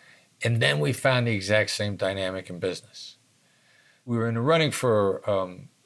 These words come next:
a negotiation contract for Verizon probably about five years ago. We were the subcontractor, somebody else is leading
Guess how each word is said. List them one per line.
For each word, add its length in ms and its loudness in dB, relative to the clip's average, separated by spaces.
a 60 -16
negotiation 580 0
contract 480 0
for 200 -2
Verizon 520 2
probably 220 -2
about 160 -2
five 320 0
years 260 -6
ago. 220 -16
We 140 0
were 60 2
the 60 -2
subcontractor, 840 0
somebody 400 0
else 220 0
is 180 -4
leading 800 0